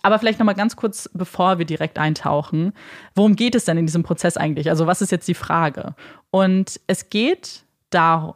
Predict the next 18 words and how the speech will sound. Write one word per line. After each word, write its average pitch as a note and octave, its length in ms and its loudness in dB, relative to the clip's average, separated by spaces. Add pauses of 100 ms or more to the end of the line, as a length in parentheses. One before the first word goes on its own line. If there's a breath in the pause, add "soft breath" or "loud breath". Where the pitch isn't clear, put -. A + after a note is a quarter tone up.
(140)
also E3 320 0
es E3 120 -2
stellt G3+ 220 0
sich B3+ 100 -2
die - 120 -8
Frage, D3+ 380 -2
ob F3+ 140 -2
die F#3 140 -2
Jenny F3 320 -2
Jones E3+ 300 -4
Show D3+ 500 -2
fahrlässig A#3+ 720 -2
gehandelt - 500 -4
hat - 280 -6 (340 loud breath)
und C4 420 2
ihrer G3+ 300 2
Sorgfaltspflicht - 880 -6
nicht - 300 -10